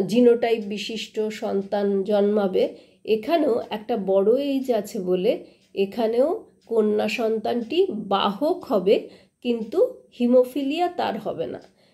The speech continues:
সে হিমোফিলিয়ার বাহক হবে, কিন্তু হিমোফিলিক নয়। আর এইটা হচ্ছে এক্স এইচ আর ওয়াই, এইটা। এখানেও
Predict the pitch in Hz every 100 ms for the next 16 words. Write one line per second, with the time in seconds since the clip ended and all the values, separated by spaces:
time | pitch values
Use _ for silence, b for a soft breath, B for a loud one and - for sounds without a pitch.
0 | _ - 302 294 226 220 220 269 247 277
1 | 311 214 196 196 202 320 - 185 165 -
2 | B B B 247 247 339 - 220 220 220
3 | 247 247 359 359 - 220 196 165 - -
4 | _ _ b b b b b b 196 196
5 | - - 262 330 349 294 208 196 208 208
6 | - 247 - B B B - 220 269 -
7 | - - - _ 247 254 226 226 - -
8 | - 190 185 190 190 202 196 180 208 -
9 | b b _ 226 247 - 170 - _ _
10 | _ _ _ 214 247 294 311 330